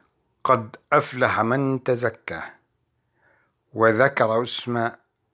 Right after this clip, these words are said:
اسم ربه فصلى. بل تؤثرون الحياة الدنيا،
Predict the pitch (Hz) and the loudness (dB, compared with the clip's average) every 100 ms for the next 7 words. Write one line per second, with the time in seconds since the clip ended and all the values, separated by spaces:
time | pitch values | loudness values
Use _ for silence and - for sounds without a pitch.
0 | _ - 123 - 120 107 107 101 131 120 | _ -8 -4 0 4 4 2 0 0 2
1 | 120 117 - 110 120 98 80 - - _ | 0 -2 -4 -2 -2 -2 -6 -10 -12 _
2 | _ _ _ _ _ _ _ _ _ - | _ _ _ _ _ _ _ _ _ 0
3 | 127 113 131 117 - 117 120 117 110 110 | 0 4 2 2 2 2 4 2 2 0
4 | 113 117 104 110 107 107 107 107 107 110 | 0 0 0 0 2 4 4 2 2 0
5 | 107 101 110 110 107 107 107 104 104 | -4 -2 -2 -2 -2 -2 -2 -4 -8